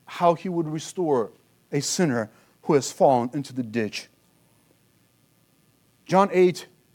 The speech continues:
verse two, we read this, "Early in the morning, he came again into the temple, and all the people were coming to him.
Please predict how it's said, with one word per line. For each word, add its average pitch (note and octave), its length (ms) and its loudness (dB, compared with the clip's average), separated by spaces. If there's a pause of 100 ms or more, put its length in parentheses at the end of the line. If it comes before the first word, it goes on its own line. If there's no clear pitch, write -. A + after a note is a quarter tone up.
verse D3+ 240 -2
two, F#3+ 160 -4
we D3+ 100 0
read C#3+ 240 -2
this, D3 300 -2
"Early F#3+ 240 0
in F3 80 0
the D#3+ 60 0
morning, D#3 480 0 (840)
he - 120 -6
came A#3+ 260 2
again F#3+ 260 0
into F3+ 180 -4
the E3+ 120 -2
temple, E3+ 480 0
and D#3 100 -6
all E3 220 2
the F#3 120 -2
people E3+ 360 -8
were D#3 120 -4
coming C#3 360 -4
to C#3+ 140 -8
him. G#2 340 -10